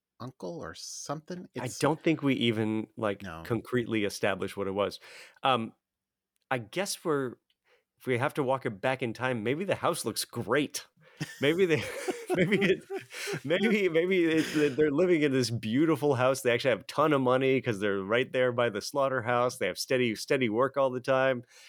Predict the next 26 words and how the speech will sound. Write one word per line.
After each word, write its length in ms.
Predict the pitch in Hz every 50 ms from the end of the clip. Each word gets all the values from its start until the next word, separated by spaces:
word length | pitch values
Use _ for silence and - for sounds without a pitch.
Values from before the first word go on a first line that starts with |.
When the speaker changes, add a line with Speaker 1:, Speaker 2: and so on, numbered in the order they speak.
| - - _ _ _
Speaker 2:
And, 380 | - 127 127 127 127 131 139 - -
uh, 480 | 139 135 135 135 135 135 131 131 120 - - _ _ _ _ _ _ _ _ _ _ _ -
and 220 | 143 139 131 131
then 180 | 139 139 131 120
something 480 | - - 175 180 170 139 170 160 135 110
happens 540 | 110 131 139 135 - - 101 95 95 95 92
that 180 | 110 104 -
sets 280 | - - 131 123 - -
him 80 | 127 117
on 120 | 113 117
the 80 | 113 101
path 280 | - 107 107 101 - -
to 80 | 123
becoming 640 | 107 104 113 104 - - 98 95 98 107 110 117 107
horrible 460 | 95 90 98 95 95 92 95 110 104
cannibals, 500 | - - 98 90 90 90 95 101 101 92
and 140 | 104 98 95
it's 200 | 98 95 - -
this 260 | - 107 101 - - - _ _ -
nose-loosening 1300 | 120 113 107 107 107 104 104 113 120 104 95 101 98 104 113 110 110 104 - - 113 110 107 110 107
skin 260 | - - - 139 139
disease 400 | 151 131 107 90 95 92 82 78
that 140 | 85 98 87
he 140 | 87 82 82
has. 360 | 92 87 76 76 80 - - - _ - - - - - - - _ _ _ _ _ _ _ _ _ _ _ _ _ - - - - _ _ _ _ _ _ _ _ _ _ _ _ _ _ _ _ _ _ _ _ _ _ _ _ _ _ _ _ - - 196 202 185 180 170 - - - - - -
Speaker 1:
Okay. 320 | - 175 202 - 226 233